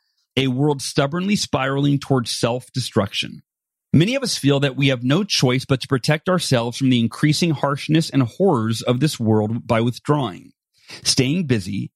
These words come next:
with minor tasks, suppressing emotion of despair, grief, and powerlessness. Some seek comfort by denial, creating a personal bubble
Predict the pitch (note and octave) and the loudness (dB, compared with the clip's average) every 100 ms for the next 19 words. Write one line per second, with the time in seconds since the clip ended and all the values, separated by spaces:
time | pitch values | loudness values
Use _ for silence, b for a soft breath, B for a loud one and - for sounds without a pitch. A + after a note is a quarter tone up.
0 | - A#2 A#2 B2+ D3 G2+ F#2 C3 - - | 0 4 4 2 -2 -2 -2 -6 -8 -8
1 | - _ _ _ _ _ - D3 - F3 | -14 _ _ _ _ _ 0 0 0 -2
2 | F3 G3+ G3 D#3 A2 G#2 - A2+ C#3 - | -2 -2 2 2 2 0 2 2 2 0
3 | B2 C3+ - - G#2 G2+ G#2 A2+ _ b | -2 0 -2 0 0 0 -2 -6 _ b
4 | - A2+ A2+ G2+ G#2+ - - _ _ _ | -10 2 2 4 0 -8 -16 _ _ _
5 | B2 A#2 A2+ G2+ F2+ - - - - - | -2 0 -2 -4 -6 -8 -6 -6 -6 -8
6 | - _ _ b b b - A#3 A3 G3 | -14 _ _ b b b 2 2 -2 -4
7 | F3 D#3 D3 E3 C#3+ B2+ A#2+ A2 F#2 F#2+ | 0 0 0 0 0 0 2 2 2 2
8 | F#3+ B3 _ _ _ _ _ - D3 D3+ | 0 -4 _ _ _ _ _ 0 2 2
9 | B2+ - D#3+ - F3+ D#3 A2 B2+ A2+ G#2 | -2 0 -2 0 0 2 0 -2 -2 -4
10 | E3+ | -6